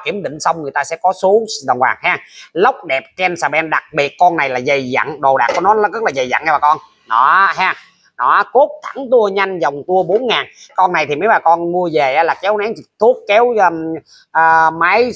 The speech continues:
à, kéo cái này, kéo cái kia, chạy xuồng, chạy sông đồ ha. Rồi chạy máy phát điện này kia đồ cũng rất là ngon luôn ha, rất là xịn sò ha. Mới là chưa xăng chưa nhớt nha bà con. Chưa xăng chưa nhớt là chưa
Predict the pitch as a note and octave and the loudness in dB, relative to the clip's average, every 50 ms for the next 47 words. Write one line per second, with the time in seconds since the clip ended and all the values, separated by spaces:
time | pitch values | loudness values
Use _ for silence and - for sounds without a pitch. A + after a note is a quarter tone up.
0 | - G3 F#3 F3+ F3 E3+ E3 D#3+ D#3+ D#3+ D#3+ D#3+ D#3 D#3 D#3 D#3 D#3 D#3 D#3 D#3 | -4 -2 0 2 4 4 6 6 6 6 6 6 4 4 2 0 -2 -6 -8 -8
1 | D#3 D#3+ D#3+ D#3+ D#3 C#3 - G#3 A3+ B3 A3+ E3+ C#3 B2 C#3 G3 G#3+ A3 F#3 E3+ | -8 -8 -10 -10 -10 -2 -2 0 2 2 0 0 -2 -4 -4 -6 -6 -4 -2 -2
2 | F#3 F#3 E3+ B2+ B2 C#3+ - - D3 C3+ B2+ B2+ - - A2 D3 F#3 F#3 - - | 0 0 0 -4 -8 -6 0 0 2 2 0 -2 -6 -8 -8 -6 -6 -6 -4 -2
3 | G#3 F#3+ G3 G3 G3 F#3+ D#3+ A#2+ A#2+ D#3 F3+ A3 G#3+ - - - - _ _ - | 0 0 0 -2 -2 -2 -2 -2 0 0 -2 -2 -4 -4 -8 -16 -20 _ _ -2
4 | C3+ B2 B2 - G#2 C3+ E3 F#3 G3 A#3+ - - B3 - - F4+ C#4+ A#3 - C3+ | -2 -2 -2 -4 -6 -4 -2 0 -2 0 0 0 -2 -2 -4 -8 -8 -6 -4 -4
5 | E3+ E3+ C#3+ B2+ B2 E3 F3 D#3 C3 A2+ B2+ D#3 E3+ G3 F#3+ D4 D4 - A3+ E3 | -4 -4 -6 -6 -4 -2 -2 -2 -2 -4 -8 -12 -10 -4 -2 -2 0 0 0 0
6 | D#3 D#3+ D#3+ D#3 D3+ C#3+ D#3+ E3+ C#3 C3 C#3+ A3+ A#3+ A3+ E3+ - B2+ C3 D3 B2+ | 2 2 2 4 2 2 0 0 -2 -2 -2 0 0 0 0 0 -4 -8 -4 0
7 | D3 C3+ B2+ A#2+ - - - D#3+ F#3 E3 C#3 B2 B2+ D3+ F3 A3 C4 C4 F#3+ - | 2 2 2 2 0 -2 -2 -2 -2 -2 -2 -4 -2 0 2 4 4 2 0 -2
8 | - F#3 E3+ - F#3 E3+ C#3+ E3+ E3 G3 A#3 - G#3 D#3 C3+ D3+ D3+ D#3+ - - | -2 -2 -2 -2 -2 -2 -2 -2 -2 0 -2 -2 -2 -2 2 2 2 2 0 -6
9 | - - _ _ - A3 A3+ G#3+ G#3 G#3+ G#3+ G3 F#3+ - - G3 F#3 F#3+ A#3+ B3+ | -20 -20 _ _ 0 2 4 4 4 2 0 -2 -2 -2 -2 0 0 0 0 0
10 | A3 - - - G3+ | -2 -4 -2 -2 -2